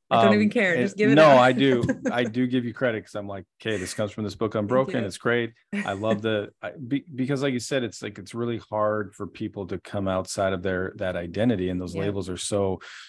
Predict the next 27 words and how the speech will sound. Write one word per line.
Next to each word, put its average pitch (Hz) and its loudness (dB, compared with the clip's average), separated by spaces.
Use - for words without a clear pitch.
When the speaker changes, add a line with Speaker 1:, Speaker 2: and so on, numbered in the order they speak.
Speaker 2:
you 117 0
know, 95 0
even 151 0
if 156 -2
they 139 2
just 120 -6
come 120 -2
up 110 -4
with 117 -12
a 107 -8
list 107 -8
of 95 -10
four 107 -4
or 92 -4
five, 123 0
it's 95 -12
like 98 -6
those 98 -8
four 120 -4
or 107 -6
five 104 -6
things 107 -6
are 104 -8
so 104 -6
impactful 107 -6
to 101 -4
them. 95 -4